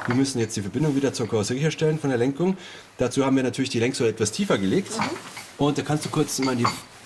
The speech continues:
Speaker 1: Kamera zeigen, wie das jetzt hier aussieht. Wir haben jetzt eine lange Imbusschraube, ein paar Beilagscheiben und dann kommt oben diese Plastikführung hier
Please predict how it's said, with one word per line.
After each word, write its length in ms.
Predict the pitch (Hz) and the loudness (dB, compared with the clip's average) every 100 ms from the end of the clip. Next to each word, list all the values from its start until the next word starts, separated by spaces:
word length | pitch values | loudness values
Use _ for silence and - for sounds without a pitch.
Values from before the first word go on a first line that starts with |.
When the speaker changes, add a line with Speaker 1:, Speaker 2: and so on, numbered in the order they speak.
| - | -6
Speaker 1:
Kamera 340 | 123 135 120 | -2 0 0
zeigen, 300 | - 123 113 | 0 -2 0
wie 80 | 117 | 0
das 120 | 117 | 0
jetzt 160 | 117 - | -4 -4
hier 140 | 104 | -4
aussieht. 380 | 101 - 123 - | -4 -4 -6 -4
Wir 80 | 107 | -2
haben 60 | |
jetzt 120 | 101 101 | -2 -6
eine 100 | - | -2
lange 300 | 107 123 156 | 2 4 4
Imbusschraube, 760 | 139 147 147 127 135 147 160 135 120 | 2 2 -2 0 0 2 -2 -4 -8
ein 160 | 110 113 | -4 -4
paar 240 | - 120 | -2 -2
Beilagscheiben 640 | 101 101 127 - 143 143 147 - - - - - - - | 0 0 -2 -2 -2 -2 -4 -8 -14 -14 -18 -14 -16 -4
und 240 | 120 120 113 | 0 2 2
dann 140 | 110 | -2
kommt 260 | 123 113 117 | 0 0 2
oben 380 | 127 135 117 | 4 4 2
diese 460 | - 107 110 101 95 - - - - | 0 -4 0 0 -2 -8 -20 -20 -10
Plastikführung 880 | - 120 - 139 - 131 147 165 160 | -4 -2 -2 -4 -2 2 2 2 0
hier 400 | - 113 139 | -4 0 0